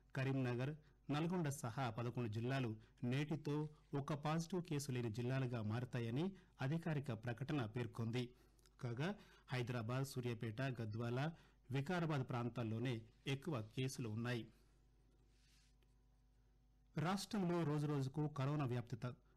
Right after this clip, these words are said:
తగ్గుముఖం పట్టడం శుభసూచకమని, కొద్ది రోజుల్లోనే కరోనా కేసులు లేని రాష్ట్రంగా తెలంగాణ మారే అవకాశం ఉందని ముఖ్యమంత్రి చంద్రశేఖరరావు పేర్కొన్నారు.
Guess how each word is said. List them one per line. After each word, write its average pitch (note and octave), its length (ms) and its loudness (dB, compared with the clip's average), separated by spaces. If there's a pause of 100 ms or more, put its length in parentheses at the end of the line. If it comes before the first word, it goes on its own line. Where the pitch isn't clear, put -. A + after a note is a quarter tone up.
(240)
తగ్గుముఖం C#3+ 460 2
పట్టడం B2 420 0 (300)
శుభసూచకమని, C#3+ 920 2 (320)
కొద్ది D#3+ 260 2
రోజుల్లోనే D3+ 600 2
కరోనా C#3+ 360 2
కేసులు B2+ 380 -2
లేని A#2+ 180 2
రాష్ట్రంగా A#2+ 600 0 (340)
తెలంగాణ D3+ 440 2
మారే A#2 320 0
అవకాశం A#2 520 -2
ఉందని A#2 300 0
ముఖ్యమంత్రి A2+ 720 -2 (220)
చంద్రశేఖరరావు C3+ 640 -2
పేర్కొన్నారు. A#2 600 -2